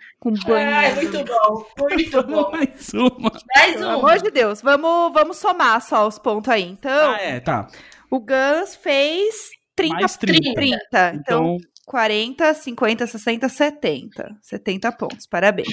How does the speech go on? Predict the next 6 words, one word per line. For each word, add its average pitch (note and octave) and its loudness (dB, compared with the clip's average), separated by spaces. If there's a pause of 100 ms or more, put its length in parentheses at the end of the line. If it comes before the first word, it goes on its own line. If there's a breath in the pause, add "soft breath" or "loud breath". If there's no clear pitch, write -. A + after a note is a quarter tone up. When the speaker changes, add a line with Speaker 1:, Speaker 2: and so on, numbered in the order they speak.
(120)
Speaker 3:
Tá. G2+ -6 (500 loud breath)
Speaker 1:
A G#3 2
Tulin C4 -2
acertou D4 -2 (180)
quarenta, G#3 -2
né? B3 0